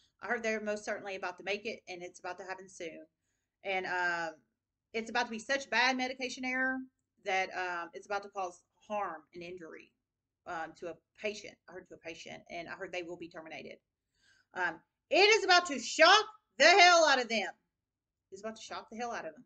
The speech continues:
It's about to shock the hell. So they never thought they were gonna get terminated too. But this, I mean, that, okay.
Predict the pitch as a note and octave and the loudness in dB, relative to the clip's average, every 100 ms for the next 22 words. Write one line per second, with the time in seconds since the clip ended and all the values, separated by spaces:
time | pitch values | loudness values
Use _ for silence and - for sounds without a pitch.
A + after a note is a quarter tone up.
0 | _ - F#3 - G3 G3+ G3+ - - F#3 | _ -20 -18 -10 -10 -10 -12 -12 -8 -4
1 | G3+ A3+ A#3+ A#3 A3+ A3+ A3+ A3+ G3+ - | -4 -4 -6 -8 -8 -8 -8 -8 -10 -12
2 | G3+ F#3 E3+ - C4 F3+ F#3 - _ _ | -10 -8 -8 -10 -8 -6 -6 -10 _ _
3 | _ _ _ _ G3+ D#3+ - _ - A3+ | _ _ _ _ -6 -6 -6 _ -2 0
4 | A3+ G#3+ F#3 G#3+ D4+ F4+ - _ _ - | 2 -2 0 4 6 4 -2 _ _ -20
5 | _ _ _ _ A3 - G3+ | _ _ _ _ -2 -2 -2